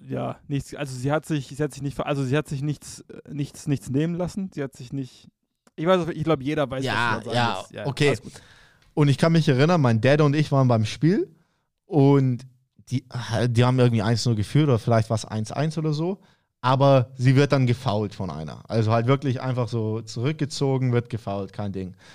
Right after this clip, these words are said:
Speaker 2: Und diese eine zieht dann ihre Haare runter, also wirklich, Aktion vorbei, Schiedsrichter läuft schon zu und sie richtig yankt sie so runter.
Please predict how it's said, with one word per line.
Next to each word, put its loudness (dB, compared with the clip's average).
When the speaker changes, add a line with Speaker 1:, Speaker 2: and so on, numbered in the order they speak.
Speaker 2:
Und 2
diese 4
eine 4
zieht 0
dann 4
ihre 4
Haare 4
runter, 4
also 4
wirklich, 2
Aktion 2
vorbei, 4
Schiedsrichter 0
läuft 4
schon 2
zu 2
und 4
sie 6
richtig 0
yankt 2
sie 4
so 8
runter. 4